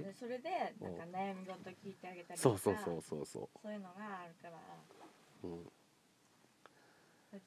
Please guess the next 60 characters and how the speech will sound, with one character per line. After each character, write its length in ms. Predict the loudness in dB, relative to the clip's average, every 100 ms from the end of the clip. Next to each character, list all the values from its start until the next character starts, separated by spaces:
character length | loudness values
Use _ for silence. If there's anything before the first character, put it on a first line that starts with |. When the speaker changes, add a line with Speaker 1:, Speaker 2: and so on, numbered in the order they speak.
| -8
Speaker 1:
で 180 | -4 -4 -4
投 60 | -6
げ 80 | -10
ち 60 | -14
ゃ 40 |
う。 20 | -20 -20 -20 -20 -20 -20 -20 -18 -18 -18 -20 -20 -8
Speaker 2:
た 140 | 0
だ 140 | 4 4
の 80 |
水 340 | 4 4 4 4
商 260 | 10 10
売 200 | 12 10
じ 100 | 8
ゃ 40 | 2
ん。 100 | -4 -6 -4 0 2 2
Speaker 1:
う 40 | 4
ん。 40 |
Speaker 2:
さ、 240 | 6 4 0 -12 -18 -18 4
配 200 | 12 12
信 260 | 12 10 10
者 160 | 10 8
じ 100 | 8
ゃ 40 |
な 200 | 8 10
い 80 | 10
じ 100 | 8
ゃ 40 |
ん、 60 | 4 6
配 180 | 6
信 260 | 6 4 2
者 200 | 0 -4
じ 80 | -4
ゃ 20 |
ん。 0 | -12 -20 -20 -20 -20 -20 -20 -16 -14 -14 2 12
で 100 | 12
も 160 | 12
俺、 140 | 12 12
関 320 | 10 8 8
慎 320 | 6 10 12
吾 100 | 12
さ 160 | 8 6
ん 100 | 6
や 120 | 4
っ 40 |
て 220 | 6 12 12
な 140 | 12
い 100 | 12
と 120 | 8
思 220 | 6 6
う 40 | 2
よ。 120 | 0 -2
Speaker 1:
<laughs> 120 | 4
関 160 | 4 4 0 0
慎 200 | 0 0
吾 60 | 2
は 60 | 2
や 160 | 0
ん 40 | -4
な 80 |
い。 40 | -6